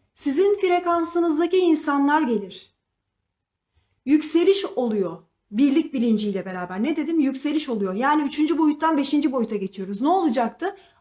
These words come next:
Alt boyuttakiler, artık madde boyutundakiler hayatımızdan çıkacak.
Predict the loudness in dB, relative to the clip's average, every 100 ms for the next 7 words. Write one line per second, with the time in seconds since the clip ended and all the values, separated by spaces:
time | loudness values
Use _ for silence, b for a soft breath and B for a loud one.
0 | 2 4 4 4 4 2 2 -2 0 0
1 | 0 0 -2 0 0 2 0 2 2 0
2 | -2 -2 0 0 2 2 2 2 0 2
3 | 0 0 -2 -4 -2 -4 -8